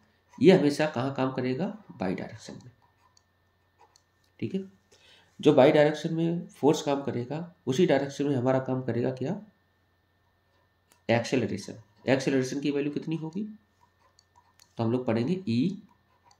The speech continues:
ई upon में एम, ठीक है, acceleration निकल के आ गया। charge particle हमारा एक्स direction में जा नहीं रहा है, force हमारे एक्स डायरेक्शन में लग नहीं रहा है, तो एक्स direction में हमेशा जो एक्सेलरेशन होगा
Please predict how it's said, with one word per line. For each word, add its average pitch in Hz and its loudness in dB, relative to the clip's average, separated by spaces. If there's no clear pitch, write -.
ई 120 -2
upon 104 -2
में - -4
एम, - -6
ठीक 120 -6
है, 208 -2
acceleration 104 -2
निकल 107 -4
के 214 -6
आ - -14
गया। - -20
charge 156 4
particle 165 0
हमारा 151 -4
एक्स 131 2
direction 127 -2
में 147 -6
जा 113 0
नहीं 127 -2
रहा 151 -4
है, 185 -8
force 135 2
हमारे 131 2
एक्स 127 -4
डायरेक्शन 120 -4
में 123 -4
लग 110 -2
नहीं 131 -4
रहा 151 -2
है, 196 -4
तो - -4
एक्स 170 4
direction 131 -2
में 135 -2
हमेशा 117 0
जो 147 0
एक्सेलरेशन 123 -4
होगा 107 -2